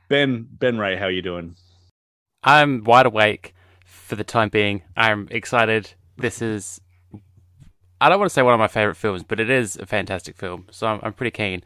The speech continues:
Speaker 2: But bear with me, because at some point I'm gonna get restless, my ears are gonna hurt,
Speaker 1: <laughs>
Speaker 2: I'm gonna get a little bit sleepy and hungry, but
Speaker 1: Uh,
Speaker 2: I will
Speaker 1: look, if you
Speaker 2: soldier
Speaker 1: need, if you
Speaker 2: through.
Speaker 1: need to go get some, um,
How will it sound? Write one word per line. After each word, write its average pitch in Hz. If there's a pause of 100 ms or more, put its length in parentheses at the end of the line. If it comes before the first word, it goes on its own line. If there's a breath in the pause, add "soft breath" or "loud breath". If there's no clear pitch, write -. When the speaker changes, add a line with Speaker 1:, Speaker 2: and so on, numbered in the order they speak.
(280 soft breath)
Speaker 2:
But - (880 loud breath)
bear 131
with 123
me, 107
because 107
at -
some 113
point 104 (160)
I'm 104
gonna 110
get 113
restless, 104 (180)
my 101
ears 104
are 98
gonna 98
hurt, 95 (360)
Speaker 1:
<laughs> -
Speaker 2:
I'm 147 (240)
gonna 113
get 110
a -
little 104
bit 104
sleepy 117
and 95
hungry, 95 (640 soft breath)
but 98
Speaker 1:
Uh, 110
Speaker 2:
I 101
will 95
Speaker 1:
look, 98
if -
you -
Speaker 2:
soldier 101
Speaker 1:
need, -
if 95
you 110
Speaker 2:
through. 95
Speaker 1:
need 147
to 117
go 95
get 87
some, 87
um, 78